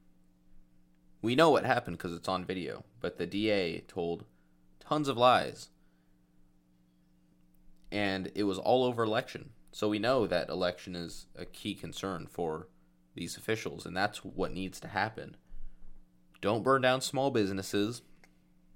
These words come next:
If they were destroying city property, that would make sense. You have six hundred people outside of a police station full of maybe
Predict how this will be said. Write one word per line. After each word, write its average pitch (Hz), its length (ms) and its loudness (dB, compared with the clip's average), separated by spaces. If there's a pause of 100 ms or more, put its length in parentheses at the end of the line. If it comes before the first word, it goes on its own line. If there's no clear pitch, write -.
(840)
If 107 140 2
they 113 140 6
were 117 120 4
destroying 104 400 0
city - 300 -4
property, 92 520 2
that 95 180 2
would 90 120 -4
make 82 160 -8
sense. - 460 -10 (1600)
You 107 140 -6
have 104 340 6
six - 300 0
hundred 117 140 2
people 120 280 2
outside 95 360 6
of 92 60 -2
a 95 60 0
police 101 360 -4
station 87 480 -4 (560)
full 104 280 2
of 90 80 0
maybe 92 540 0